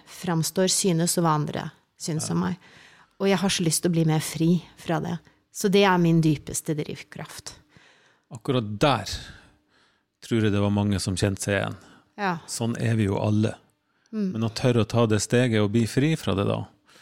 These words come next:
Speaker 2: det er jo, eh, vi får snakkes om et år.
Speaker 1: <laughs> Ja.
Speaker 2: Når vi hører hvordan det har gått,
Speaker 1: Ja,
Speaker 2: om
Speaker 1: vi
Speaker 2: vi, om flere av oss, eh, skal tørre. Men det du, det, det du beskriver da, altså i den boka,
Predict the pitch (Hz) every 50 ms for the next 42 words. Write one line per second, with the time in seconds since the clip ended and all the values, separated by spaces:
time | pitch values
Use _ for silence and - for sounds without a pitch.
0 | - _ _ _ _ _ _ _ - 117 110 117 131 135 135 127 120 123 127 123
1 | 113 110 107 104 101 107 110 110 113 127 131 131 135 139 139 139 147 147 135 -
2 | 151 135 - 156 165 - - 143 131 123 107 107 107 - 147 139 139 127 107 -
3 | - - - - _ _ - 185 - 330 370 - - 359 359 - 269 269 311 254
4 | - - 123 127 127 131 139 139 143 143 143 139 147 147 139 127 120 - - 127
5 | 120 123 123 139 156 240 240 240 269 269 - 123 127 131 135 143 139 135 143 143
6 | 123 - - 135 135 147 139 117 107 101 - - 127 120 120 117 117 110 - -
7 | 117 - - 143 139 113 123 127 143 147 147 135 143 135 151 143 139 131 131 139
8 | 135 135 151 143 139 135 127 127 123 139 135 127 120 113 117 - - - 147 170
9 | 202 208 170 117 104 101 107 113 120 - - 123 113 - 127 117 113 110 113 104
10 | 104 123 120 117 120 117 117 127 143 - - 113